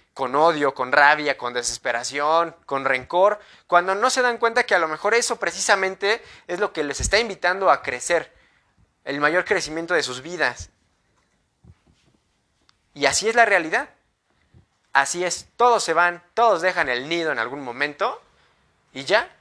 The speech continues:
todos son orgánicos. Todos en algún punto van a dejar esta existencia. Y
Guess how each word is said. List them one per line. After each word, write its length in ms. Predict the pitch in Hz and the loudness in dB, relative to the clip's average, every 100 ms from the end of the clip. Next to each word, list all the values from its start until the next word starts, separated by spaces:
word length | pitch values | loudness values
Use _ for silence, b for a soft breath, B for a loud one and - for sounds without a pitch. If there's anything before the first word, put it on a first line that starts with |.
| _ _ _ _ _ _ | _ _ _ _ _ _
todos 460 | 220 226 220 226 208 | 4 6 6 2 -2
son 520 | - - 190 196 180 _ _ _ - | -4 0 2 0 -6 _ _ _ -6
orgánicos. 840 | 135 151 165 151 127 98 - _ _ _ _ _ _ _ b b _ | -2 2 2 0 -12 -16 -18 _ _ _ _ _ _ _ b b _
Todos 260 | 226 226 175 | 4 4 4
en 120 | 175 | -2
algún 200 | 165 190 | -2 -2
punto 300 | - 196 190 | -8 -4 2
van 160 | 165 170 | 4 4
a 60 | |
dejar 200 | 135 156 | 0 -2
esta 180 | 156 - | -4 -6
existencia. 680 | - 117 - 139 127 - - _ b b b b b _ _ _ - | -8 -12 -10 -10 -10 -12 -14 _ b b b b b _ _ _ -8
Y 500 | 156 156 151 - | -4 -2 -2 -6